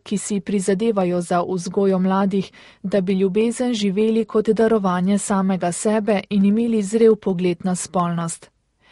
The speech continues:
K temu cilju prispeva vzgojno približevanje med različnimi družbenimi sestavinami, da tako človeška ljubezen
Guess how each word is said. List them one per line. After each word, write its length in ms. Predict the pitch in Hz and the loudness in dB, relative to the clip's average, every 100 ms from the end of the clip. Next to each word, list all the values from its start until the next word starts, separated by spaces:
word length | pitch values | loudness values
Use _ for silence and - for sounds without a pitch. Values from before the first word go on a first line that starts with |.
| - - - _ | -20 -20 -20 _
K 100 | - | -2
temu 360 | 220 190 185 | 0 2 0
cilju 440 | 180 - 214 220 240 | -2 -4 -2 -2 -2
prispeva 720 | - 196 - 233 240 233 208 | -2 -2 -2 -2 0 2 0
vzgojno 520 | 202 190 196 240 240 220 | -2 -4 -2 0 0 -2
približevanje 920 | 185 175 180 175 185 190 202 220 220 | -2 -2 -2 -2 0 2 0 2 2
med 280 | 190 185 180 | 2 0 0
različnimi 720 | 190 185 233 233 214 220 220 | -2 0 -4 -2 -2 0 0
družbenimi 600 | 190 190 175 196 190 180 | 0 -2 0 0 2 0
sestavinami, 960 | - 180 - 185 196 220 220 214 185 - | -2 -6 -4 -4 -2 -2 0 0 -2 -4
da 220 | 185 185 | -4 -4
tako 360 | 175 180 - 196 | -4 -6 -4 -4
človeška 600 | - 202 180 175 - 196 | -2 -2 -2 -4 -4 -2
ljubezen 640 | 190 185 220 233 226 202 | -2 0 -2 0 0 -2